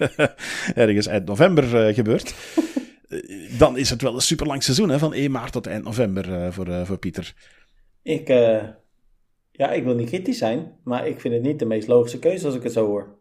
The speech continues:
Speaker 1: Nee, ah, wel, ik had net hetzelfde. Dat was bij mij, daarom dat ik hem nog even wou meepakken. Ja, ik, ik vond het wel een, een, een, eh, verrassende. Eh, en ik,
Speaker 2: Zeker
Speaker 1: eh,
Speaker 2: niet als je ziet hoe, als je in je achterhoofd houdt wat hij vorig jaar, eh, hoe dat is gegaan.
Speaker 1: Ja, maar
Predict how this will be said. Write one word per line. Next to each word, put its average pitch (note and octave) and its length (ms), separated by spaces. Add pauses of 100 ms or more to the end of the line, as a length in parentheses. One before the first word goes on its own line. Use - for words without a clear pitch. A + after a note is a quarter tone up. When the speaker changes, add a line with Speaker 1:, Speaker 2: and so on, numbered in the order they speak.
Speaker 1:
Nee, C#3+ 260
ah, C3+ 100
wel, C#3+ 160
ik C3 100
had C#3+ 200
net C3 140
hetzelfde. C#3 500
Dat A#2+ 120
was A#2+ 200
bij A#2+ 120
mij, C3+ 220
daarom C3 240
dat C3+ 80
ik - 80
hem C3 80
nog A#2+ 120
even B2+ 240
wou G#2+ 140
meepakken. B2+ 460
Ja, B2+ 260
ik, C#3+ 140
ik - 160
vond B2+ 160
het A#2+ 100
wel B2+ 200
een, A#2 260
een, G#2+ 180
een, G2+ 320
eh, F#2 200
verrassende. G#2+ 520 (460)
Eh, G2 400
en A#2 120
ik, G#2+ 140
Speaker 2:
Zeker - 340
Speaker 1:
eh, E3+ 60
Speaker 2:
niet C#3 160
als D3 120
je D3 80
ziet D#3+ 220
hoe, E3 160
als - 120
je E3 120
in D#3+ 80
je D#3+ 100
achterhoofd E3 380
houdt E3+ 160
wat E3+ 160
hij F3 240
vorig A3+ 320
jaar, B2 300
eh, C3+ 180
hoe B2 140
dat A#2+ 160
is - 100
gegaan. A2 480 (180)
Speaker 1:
Ja, A#2 280 (220)
maar D#3+ 320